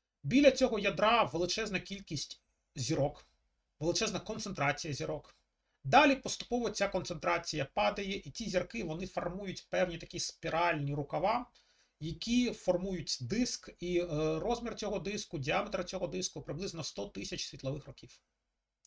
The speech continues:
Ми не знаємо точно, скільки зірок в нашій галактиці. Деякі з них ми не можемо побачити, бо вони дуже неяскраві. Деякі приховані від нас тим самим ядром галактики, бо вони знаходяться з іншого його і краю.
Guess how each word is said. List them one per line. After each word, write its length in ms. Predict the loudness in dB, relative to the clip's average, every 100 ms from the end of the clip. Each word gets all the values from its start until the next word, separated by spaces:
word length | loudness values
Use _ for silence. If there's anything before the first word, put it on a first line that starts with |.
| _ _ _ _ _ _ _ _
Ми 120 | 4
не 100 | 4
знаємо 400 | 4 2 2 0 0
точно, 360 | 0 0 -4
скільки 420 | -6 -6 -6 -4
зірок 300 | -2 0 -2
в 40 | -4
нашій 260 | -4 -4
галактиці. 480 | -6 -8 -10 -12 -12 _ _ -2 4
Деякі 300 | 6 4 0
з 100 | 0
них 240 | -2 -2
ми 260 | -2 -2 -2
не 140 | -2
можемо 320 | -2 -4 -4
побачити, 420 | -4 -2 -2 -2
бо 120 | -2 -2
вони 160 | -2
дуже 280 | -4 -4 -2
неяскраві. 800 | 0 0 0 -4 -2 -2 -2 -6 -14 _ _ _ -2
Деякі 380 | 4 4 4 -2
приховані 640 | 0 0 2 0 2 -2
від 200 | -2 -4
нас 340 | -2 -2 -4
тим 220 | -4 -4 -4
самим 300 | -4 -4 -2
ядром 420 | -2 2 2 2
галактики, 540 | 0 -2 -2 -8 -4
бо 100 | -2
вони 160 | 0 -2
знаходяться 500 | -6 -10 -10 -4 -4
з 120 | -4
іншого 340 | -6 -6 -4
його 180 | -4 -4
і 80 | -8
краю. 460 | -4 -2 -2 -4